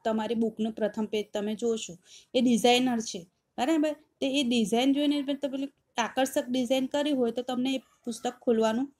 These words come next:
મન થાય. આની અંદર પણ ચિ-, પુસ્તકની અંદર પણ તમે ખોલો એટલે ચિત્ર આવે, આ, અ, પછી રંગીન લખાણ આવે એટલે આકર્ષક લાગે છે, બરાબર? એટલે ફોન્ટ સ્ટાઇલ, ફોન્ટ સાઇઝ, બરાબર? પછી શીર્ષક,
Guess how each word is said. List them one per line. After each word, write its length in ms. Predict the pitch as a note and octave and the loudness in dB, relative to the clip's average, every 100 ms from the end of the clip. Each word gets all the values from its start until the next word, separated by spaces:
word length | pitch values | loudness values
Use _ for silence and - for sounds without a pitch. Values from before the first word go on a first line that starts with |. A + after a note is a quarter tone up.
| _ _ | _ _
મન 220 | A3+ A#3+ A#3 | 0 2 2
થાય. 220 | G3+ F3+ | -2 -6
આની 240 | G#3+ B3+ | -2 0
અંદર 320 | C4 B3 C4 | 0 0 -2
પણ 200 | C4+ C4+ | -4 -6
ચિ-, 220 | C4 A3 G#3 - | -6 -12 -12 -6
પુસ્તકની 420 | A#3 - A#3+ C4 | -6 -4 -4 -2
અંદર 240 | A#3+ A#3+ | 0 -2
પણ 180 | A#3 B3 | -4 -6
તમે 200 | A#3+ B3 | -4 -6
ખોલો 280 | - C#4 B3+ | -4 -2 0
એટલે 180 | G#3+ A#3+ | -2 -6
ચિત્ર 360 | - G3 G#3+ | -8 -10 -6
આવે, 400 | G#3+ G#3 G3+ G#3 | -4 -4 -6 -8
આ, 360 | G3+ G#3 - G3+ | -6 -6 -6 -6
અ, 40 | |
પછી 300 | F#3+ G#3 A3+ | -6 -6 -2
રંગીન 540 | A3+ G#3+ G#3 A3 A3+ A3 - _ A3 | 0 0 0 0 0 -2 -12 _ -2
લખાણ 400 | G#3+ G#3 A3 G#3+ | -2 0 -4 -4
આવે 260 | G#3+ G3+ | -4 -6
એટલે 520 | G3+ - _ _ B3+ | -10 -16 _ _ -2
આકર્ષક 680 | C4+ A#3 G3+ B3+ C4 - B3 | 0 -2 0 0 2 -2 -2
લાગે 300 | G#3 F3 F3 | -4 -6 -10
છે, 140 | - G3+ | -10 -6
બરાબર? 340 | B3+ D4 C#4 | -4 -4 -6
એટલે 380 | C4+ _ - A#3 | -8 _ -4 -4
ફોન્ટ 360 | B3 A#3+ A#3 | 2 2 2
સ્ટાઇલ, 460 | B3+ - A#3 G#3+ A3 | 0 -2 -2 0 -2
ફોન્ટ 300 | G#3+ G#3+ A3 | -2 0 0
સાઇઝ, 440 | A3 A3 G#3 G#3+ G#3 - - _ _ | 0 0 2 2 -2 -8 -14 _ _
બરાબર? 300 | B3+ C#4+ C#4 | -6 -4 -6
પછી 280 | C4+ B3 C4+ | -6 -4 -2
શીર્ષક, 520 | - A3+ - A3+ G#3+ | -2 -2 -2 0 0